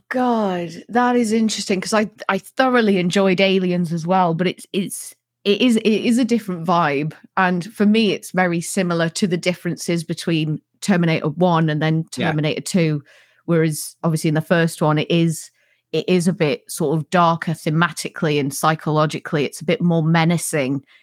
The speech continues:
Speaker 1: in a more subtle way. Whereas then in the second one, it's more action, it's guns, it's quite militant, it's a bit more like that. So that they are quite different. I would,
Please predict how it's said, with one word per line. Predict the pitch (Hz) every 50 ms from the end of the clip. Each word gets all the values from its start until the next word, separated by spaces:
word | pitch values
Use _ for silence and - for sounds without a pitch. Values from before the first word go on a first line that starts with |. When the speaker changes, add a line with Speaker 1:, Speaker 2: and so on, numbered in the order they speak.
| _ _ -
Speaker 1:
in | 175 185
a | 170
more | 160 170 165 165 160 156
subtle | - - - 180 165 165 - - 170 156
way. | 135 135 113 107 104 87 - _ _ _ _ _ _ _ -
Whereas | 170 170 170 170 156 -
then | 175 156 151 156
in | 151
the | 156 156
second | - - 190 165 - - 175 160
one, | 151 143 147
it's | - - -
more | 196 170 160 156 151 151
action, | 160 - - - - - 175 151 135 143
it's | - - -
guns, | _ - 185 165 165 160 147 143 139 131
it's | 143 139 -
quite | - - 175 151 -
militant, | 170 170 180 185 180 180 180 165 - - 143 123 117 - -
it's | 156 - -
a | 165
bit | 156 - 151 - -
more | 165 160 151 139
like | 147 147 - -
that. | - 165 160 - -
So | - - 170
that | 175 165 - _ -
they | 170 180
are | 190 196 196 190
quite | 170 - - - 160 151 - -
different. | - 190 185 160 - - - 110 107 117 - _ _ - - - - - - -
I | 185 190
would, | 202 214 208